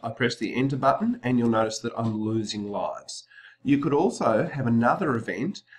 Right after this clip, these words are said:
that actually gave you a relative plus a life. So you did something good, you'd get an extra life back. You can also have this number as just text in the top of the screen.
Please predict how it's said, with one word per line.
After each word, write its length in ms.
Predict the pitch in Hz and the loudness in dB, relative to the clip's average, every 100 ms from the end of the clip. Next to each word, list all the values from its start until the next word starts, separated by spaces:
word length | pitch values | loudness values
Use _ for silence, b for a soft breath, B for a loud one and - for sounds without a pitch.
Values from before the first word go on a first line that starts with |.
| B | B
that 200 | 127 120 | 4 4
actually 340 | 117 110 - 113 | 4 0 -2 -2
gave 300 | 110 123 123 | 0 0 2
you 160 | 117 | 0
a 20 | |
relative 600 | 107 120 117 117 117 110 _ _ | 2 2 2 0 -2 -6 _ _
plus 320 | - 190 - | -2 -2 -2
a 60 | - | -8
life. 480 | 92 - - - _ b b | -6 -6 -8 -18 _ b b
So 100 | - | -2
you 120 | 117 107 | 0 0
did 180 | 123 | -2
something 300 | - 135 127 | -2 -4 -2
good, 280 | 123 175 190 - | 2 2 2 -4
you'd 220 | 120 113 | -6 -4
get 180 | 127 107 | -4 -2
an 120 | 110 | -4
extra 320 | 107 - 117 | -6 -10 -6
life 380 | 101 98 98 - | -2 -2 -4 -4
back. 280 | 98 - - b b b - | -4 -4 -14 b b b -2
You 180 | 123 | -2
can 280 | - - 151 | -2 -2 0
also 300 | 160 160 143 | 0 -2 -2
have 200 | 123 110 | 0 -2
this 140 | 113 120 | -2 -2
number 300 | 110 107 - | -2 0 -2
as 160 | 117 | -4
just 320 | - - - - | -6 -8 -8 -8
text 420 | 131 - - - | -6 -6 -8 -10
in 120 | 95 | -10
the 80 | 95 | -8
top 240 | - - | -8 -8
of 60 | - | -8
the 60 | |
screen. 420 | - - 90 82 | -10 -6 -6 -8